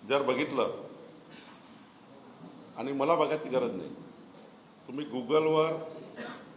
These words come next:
एमआरसी वर बघा, दोन हजार चौदा पूर्वीचं पुणे, देवेंद्र फडणवीसचं सरकार आल्यानंतरचं पुणे,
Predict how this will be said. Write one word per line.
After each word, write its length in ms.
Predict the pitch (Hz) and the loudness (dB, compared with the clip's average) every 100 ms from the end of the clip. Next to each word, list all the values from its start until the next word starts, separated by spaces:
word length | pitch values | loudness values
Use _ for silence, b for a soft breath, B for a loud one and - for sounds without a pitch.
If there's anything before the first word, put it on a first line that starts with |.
| - - - - - - - - - | -20 -20 -20 -20 -20 -20 -20 -12 -4
एमआरसी 380 | 120 147 - 139 | 2 2 2 0
वर 200 | 160 135 | 0 0
बघा, 240 | 113 87 - - - - - - - - - - - - - - - - - - - - - - - - - - - - 104 | 0 0 -6 -14 -18 -18 -20 -20 -20 -20 -20 -20 -20 -20 -20 -20 -20 -20 -20 -20 -20 -20 -20 -20 -20 -20 -20 -20 -20 -18 -4
दोन 220 | 123 147 | 0 2
हजार 340 | 151 151 151 | 6 6 6
चौदा 260 | 135 135 151 | 0 0 0
पूर्वीचं 360 | 147 151 147 | -2 -4 -4
पुणे, 240 | 156 143 143 143 - - - - - - - - - - - | -4 -4 -6 -8 -14 -18 -20 -20 -20 -20 -18 -16 -18 -20 -4
देवेंद्र 340 | 117 135 147 151 | 0 0 0 0
फडणवीसचं 680 | 139 127 143 143 - 156 | 0 0 -2 -4 -4 -2
सरकार 280 | 156 127 147 | 0 2 2
आल्यानंतरचं 520 | 143 143 151 147 156 | 2 0 -2 -4 -2
पुणे, 300 | 151 135 139 | -2 -2 -4